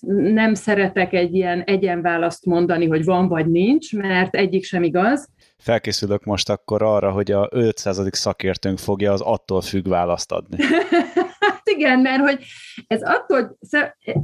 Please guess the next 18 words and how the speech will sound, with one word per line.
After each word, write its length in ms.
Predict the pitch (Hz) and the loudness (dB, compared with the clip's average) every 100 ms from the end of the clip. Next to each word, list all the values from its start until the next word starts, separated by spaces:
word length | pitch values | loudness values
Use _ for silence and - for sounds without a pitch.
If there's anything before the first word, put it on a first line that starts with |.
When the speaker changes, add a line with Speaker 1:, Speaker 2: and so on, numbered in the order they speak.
| - 208 240 | 0 0 0
Speaker 1:
én, 240 | 226 254 | 0 0
én 200 | 254 226 | 0 2
a, 160 | 220 208 | 2 0
én 180 | - 226 | 0 0
a 100 | 220 | 2
tehetséggondozásban, 1040 | 330 359 359 247 254 240 247 214 226 208 | 2 2 2 2 2 2 2 0 -2 -2
ezt 220 | 220 - 254 | -4 -2 -4
így 220 | 240 - | -2 0
szoktam 320 | - 311 240 | 0 0 2
mondani 340 | 247 233 220 | 4 4 2
mindig 380 | 220 214 202 196 | 2 2 2 0
a 240 | 196 185 190 | 0 0 0
különböző 960 | 269 226 202 202 196 190 175 175 180 - - - - - 127 | 0 2 2 2 2 0 2 2 0 -2 -10 -10 -6 -2 0
ilyen 340 | 196 185 180 | 0 0 0
hallgatói 600 | 185 190 214 196 190 190 | -2 0 2 2 0 0
fórumoknak 720 | 180 - 220 214 190 190 180 240 | 0 0 0 2 -2 -2 -2 0
is, 200 | 285 - | 0 0
hogy 220 | 202 | -2